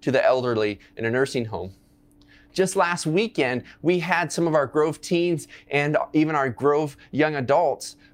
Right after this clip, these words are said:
go out and do a drive-by celebration of Thomas Brown as he got ready to enlist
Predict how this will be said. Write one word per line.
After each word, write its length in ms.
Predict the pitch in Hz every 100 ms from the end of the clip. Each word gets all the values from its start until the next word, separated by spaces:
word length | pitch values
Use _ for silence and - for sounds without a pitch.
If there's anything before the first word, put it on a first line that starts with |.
| -
go 220 | 143 170
out 240 | 160 160 139
and 80 |
do 120 | 139 135
a 60 |
drive-by 600 | 120 131 139 147 143 131
celebration 680 | 131 135 131 117 123 113 113
of 140 | 107
Thomas 360 | - 127 123 117
Brown 360 | - 110 107 98
as 160 | 101
he 100 | 107
got 260 | 104 110 101
ready 280 | 110 120 120
to 200 | 120 -
enlist 560 | 101 104 123 - -